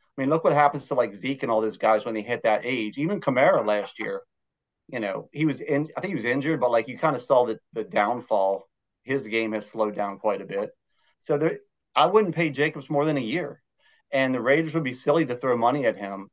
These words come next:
at this age. Even though he came off a great season, they're gonna run him into the ground this year. I mean, they're gonna do DeMarco Murray him this year. And then he's gonna go to another team on three hundred carries, probably not be,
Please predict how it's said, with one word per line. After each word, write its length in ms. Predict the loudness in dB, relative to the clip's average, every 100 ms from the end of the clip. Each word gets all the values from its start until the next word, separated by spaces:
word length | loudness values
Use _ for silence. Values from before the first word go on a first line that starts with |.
| -6
at 120 | -4
this 180 | -6 -2
age. 240 | -2 -2
Even 140 | -4 -2
though 80 | -2
he 60 |
came 180 | 2 2
off 120 | 2
a 40 | 0
great 300 | 2 0 0
season, 380 | -4 -2 -4 -6 _
they're 120 | 0 4
gonna 180 | 4
run 260 | 6 6 6
him 220 | 4 0
into 200 | 0 -2
the 80 | -6
ground 420 | -2 0 2 0
this 200 | -8 -16 -20
year. 100 | -20 -10
I 20 |
mean, 140 | -6 0
they're 100 | 2
gonna 200 | 4 2
do 160 | 0 -4 -2
DeMarco 460 | 4 4 4 2
Murray 340 | 2 2 2 -2
him 200 | -10 -12
this 260 | -14 -14
year. 260 | -12 -12 -16 _ _ _ _ _
And 120 | -2 2
then 100 | 2
he's 140 | 2
gonna 180 | 0 4
go 120 | 4
to 80 | 4
another 260 | 4 4 2
team 340 | -2 -4 -4
on 120 | -6
three 200 | -4 -4
hundred 320 | 0 0 -2 -6
carries, 540 | -2 0 2 0 -4 -12 _ _ _ _ _ _ _ _ _
probably 520 | 4 6 6 2 0
not 240 | 2 0 0
be, 220 | -4